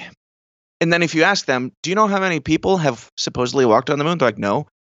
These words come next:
"Do you know how many times we supposedly went to the moon?" "No." "Do you know how many countries have gone to the moon?" "No." They have no idea about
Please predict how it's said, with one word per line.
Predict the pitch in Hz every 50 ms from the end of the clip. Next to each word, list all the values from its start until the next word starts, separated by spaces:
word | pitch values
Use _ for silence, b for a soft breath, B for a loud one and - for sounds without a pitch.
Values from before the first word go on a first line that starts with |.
| _ _ -
"Do | 151
you | 156
know | 180
how | 175 180
many | 180 170 151
times | - 156 151 160 156 160
we | 156
supposedly | 151 - - 160 151 135 143 135
went | 139 143 -
to | 151
the | 147
moon?" | 170 180 175 160
"No." | 139 117 113 104 113 156
"Do | - 160
you | 170
know | 185 180
how | 196 190
many | 190 190 185 175 170 _ B B B B _ _
countries | - 208 220 - - 170 147 -
have | 143 120
gone | 123 123 123 120
to | 117
the | 123 123
moon?" | 120 110 101 104 107 -
"No." | 117 120 123 151 180 165 B B B
They | - 190
have | 190 170
no | 165 202 233 240 233
idea | 220 208 156 170 180 170
about | 147 135 135 131 - -